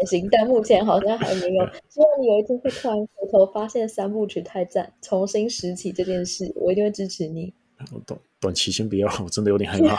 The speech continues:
Speaker 1: <laughs>
Speaker 2: 先不要。
Speaker 1: 好啊，非常感谢你三部曲三本书都来到我节目里面啊，非常感谢昆仑老师。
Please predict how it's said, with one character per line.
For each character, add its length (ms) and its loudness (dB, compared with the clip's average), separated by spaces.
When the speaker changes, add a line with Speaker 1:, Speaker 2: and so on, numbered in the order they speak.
Speaker 1:
<laughs> 120 -4
Speaker 2:
先 160 -4
不 60 -12
要。 220 -10
Speaker 1:
好 40 2
啊， 200 4
非 160 10
常 120 0
感 200 6
谢 80 -2
你 180 -2
三 240 2
部 160 -2
曲 280 -2
三 420 0
本 200 2
书 200 0
都 180 4
来 160 0
到 100 -2
我 140 2
节 220 -2
目 120 -2
里 80 -4
面 160 -2
啊， 140 -4
非 180 -2
常 220 -6
感 180 -6
谢 200 -6
昆 180 -4
仑 100 -4
老 160 -6
师。 640 -6